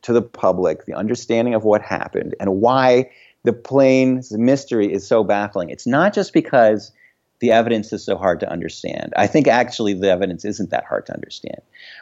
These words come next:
but it's been s-, layered in so many layers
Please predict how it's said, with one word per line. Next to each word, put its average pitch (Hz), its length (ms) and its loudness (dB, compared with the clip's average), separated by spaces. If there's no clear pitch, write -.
but 107 160 4
it's - 140 0
been 101 160 2
s-, - 260 -8
layered 117 560 6
in 98 240 -6
so 143 800 2
many 107 480 0
layers 98 720 2